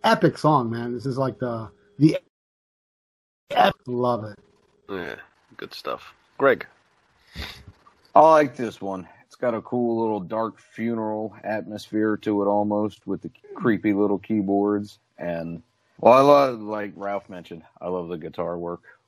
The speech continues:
Speaker 3: the way it sounds like spiders crawling on the frets.
Speaker 2: Yeah.
Speaker 3: But, uh, Ralph pretty much mentioned everything I was going to. It's a really good one,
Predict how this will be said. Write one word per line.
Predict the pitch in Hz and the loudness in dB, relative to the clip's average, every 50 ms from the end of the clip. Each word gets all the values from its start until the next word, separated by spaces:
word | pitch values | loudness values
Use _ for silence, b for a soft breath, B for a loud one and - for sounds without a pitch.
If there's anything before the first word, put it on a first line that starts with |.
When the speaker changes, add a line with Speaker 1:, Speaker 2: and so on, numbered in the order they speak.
| - - - _ | -20 -20 -18 _
Speaker 3:
the | 95 85 | -10 -8
way | 87 87 | -8 -8
it | 85 82 | -8 -8
sounds | - 90 82 80 | -8 -8 -6 -6
like | 82 82 82 | -6 -6 -6
spiders | - - - 98 92 85 85 85 - | -6 -4 -2 0 0 0 -2 -4 -4
crawling | - - 90 87 85 85 85 | -6 -6 -6 -6 -6 -6 -8
on | 85 82 | -8 -10
the | 85 | -10
frets. | 82 - - 87 87 85 - _ _ _ _ _ _ _ _ _ 110 | -10 -8 -6 -6 -6 -6 -10 _ _ _ _ _ _ _ _ _ -12
Speaker 2:
Yeah. | 98 85 71 | -10 -10 -6
Speaker 3:
But, | - - 78 76 - - | -4 -4 -4 -4 -4 -4
uh, | - 82 82 82 80 80 80 80 80 80 - - | -2 -2 0 0 0 0 -2 -2 -4 -6 -2 2
Ralph | 92 117 135 147 151 - | 6 6 8 6 6 4
pretty | - - 175 151 160 | 0 0 0 0 0
much | 160 160 165 160 - - - - _ | -2 -4 -6 -8 -10 -16 -20 -16 _
mentioned | 160 151 139 156 147 - 147 143 143 143 139 120 120 - | -6 -6 -6 -6 -8 -10 -12 -12 -12 -12 -14 -16 -8 -6
everything | - 123 127 131 135 127 139 131 127 | -4 -4 -2 -4 -4 -6 -6 -6 -6
I | 123 131 139 | -6 -6 -8
was | 135 110 | -8 -8
going | 101 92 90 87 | -8 -8 -8 -6
to. | - 92 92 92 - _ _ _ | -6 -6 -8 -8 -12 _ _ _
It's | - 107 | 0 4
a | |
really | 104 101 117 117 123 120 | 6 6 6 6 6 4
good | 117 120 | 4 2
one, | 117 123 131 147 151 139 | 2 0 0 -2 -4 -6